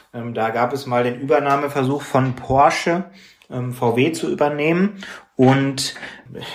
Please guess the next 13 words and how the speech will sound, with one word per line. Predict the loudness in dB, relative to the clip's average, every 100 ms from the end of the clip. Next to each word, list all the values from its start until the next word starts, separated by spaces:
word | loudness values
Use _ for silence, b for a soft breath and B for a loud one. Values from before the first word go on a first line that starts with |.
| -16 -6
am | -4
Ende | -2 4
ist | 4 2
es | -4 -2
genau | 0
andersrum | 2 2 0 0
gekommen. | -2 -2 -6 -8 -8 -10
Äh, | -6
V | -4 0
W | 0
hat | 0
Porsche | 2 0 2
übernommen | 2 4 4 4 2